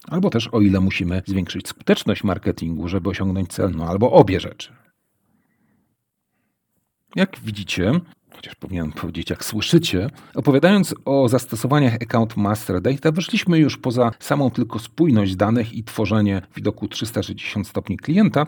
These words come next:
ale zaczęliśmy też mówić o procesach, tak jak na przykład przed chwilą mówiliśmy o przyporządkowaniu procesu obsługi klienta w zależności od segmentu, w którym się znajduje. Bo w gruncie rzeczy bardzo często w jednej firmie może działać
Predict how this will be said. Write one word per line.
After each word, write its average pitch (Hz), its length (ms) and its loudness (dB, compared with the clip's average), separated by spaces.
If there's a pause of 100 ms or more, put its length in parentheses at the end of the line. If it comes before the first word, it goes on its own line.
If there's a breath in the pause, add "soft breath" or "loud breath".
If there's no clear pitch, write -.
(120)
ale 320 120 4
zaczęliśmy 190 460 2
też - 160 -4
mówić 101 380 0
o 95 160 -4
procesach, - 800 0 (100)
tak 165 160 -2
jak 156 140 -2
na 110 80 0
przykład 120 280 -2
przed - 220 -10
chwilą 113 300 0 (160)
mówiliśmy 101 460 -4
o - 120 -8
przyporządkowaniu 104 1120 0
procesu 95 580 -6 (180 loud breath)
obsługi 123 680 -2
klienta 101 440 0
w 107 60 -6
zależności 98 680 0
od - 300 -8
segmentu, 90 460 -4
w - 60 -18
którym 76 240 -8
się - 120 -8
znajduje. 104 440 -4 (1000 soft breath)
Bo 107 360 4
w - 160 -10
gruncie 202 360 4
rzeczy 135 340 4
bardzo 107 420 2
często 240 420 0
w 92 80 0
jednej 135 300 4
firmie 113 400 2
może 101 280 2
działać 90 600 0